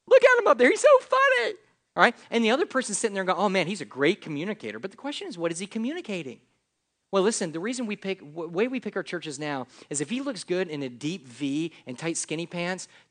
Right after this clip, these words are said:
that's the pastor for me, all right? Let him get up there and to be able to preach. That's weird. Anyway, but, but anyway, do, do, do, you, do you with me?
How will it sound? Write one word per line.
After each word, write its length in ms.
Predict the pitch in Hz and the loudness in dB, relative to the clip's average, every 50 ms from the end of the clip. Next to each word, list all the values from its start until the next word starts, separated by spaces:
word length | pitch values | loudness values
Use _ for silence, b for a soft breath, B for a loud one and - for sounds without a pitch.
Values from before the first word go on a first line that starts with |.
| _ - | _ -6
that's 320 | 131 127 147 170 - - | -6 -4 -4 -6 -8 -10
the 100 | - - | -14 -14
pastor 420 | - 147 143 127 123 - - 135 | -12 -10 -10 -10 -10 -10 -10 -12
for 160 | 120 - 131 120 | -12 -12 -10 -10
me, 320 | 117 113 98 - - _ - | -10 -10 -10 -14 -18 _ -10
all 80 | 127 131 | -6 -4
right? 320 | 131 127 135 151 170 - B B B B B B | -2 -2 -2 -4 -4 -8 B B B B B B
Let 100 | 135 143 | -8 -6
him 80 | 170 180 | -6 -2
get 140 | 175 180 156 | -2 -2 -2
up 160 | 139 - - | -4 -6 -6
there 160 | 147 135 135 | -6 -6 -6
and 80 | 135 131 | -6 -8
to 80 | 127 | -10
be 180 | 117 123 120 117 | -10 -8 -8 -8
able 160 | 117 123 120 | -8 -10 -12
to 100 | - 131 | -14 -16
preach. 640 | - - - 131 127 117 98 - - - - - - _ | -18 -14 -10 -8 -8 -8 -8 -10 -12 -14 -14 -16 -18 _
That's 160 | - 135 - - | -20 -18 -18 -16
weird. 400 | 107 110 110 107 104 98 95 - | -14 -14 -12 -12 -12 -14 -14 -12
Anyway, 320 | - 160 165 147 135 123 117 B B B B B | -8 -4 0 2 2 2 0 B B B B B
but, 200 | 170 170 156 B B B B B | 6 6 6 B B B B B
but 160 | 151 165 170 - | 4 4 4 4
anyway, 300 | 185 220 247 214 - 165 | 2 -2 -2 -2 -4 -8
do, 140 | 143 185 | -12 -14
do, 240 | 185 175 160 196 214 - - 180 | -14 -12 -10 -10 -10 -10 -12 -10
do, 120 | 165 208 | -8 -6
you, 100 | 214 175 | -6 -6
do 160 | - 175 175 | -8 -8 -6
you 80 | 202 196 | -4 -2
with 160 | 220 233 - | -2 -2 -2
me? 120 | 240 226 | -2 -6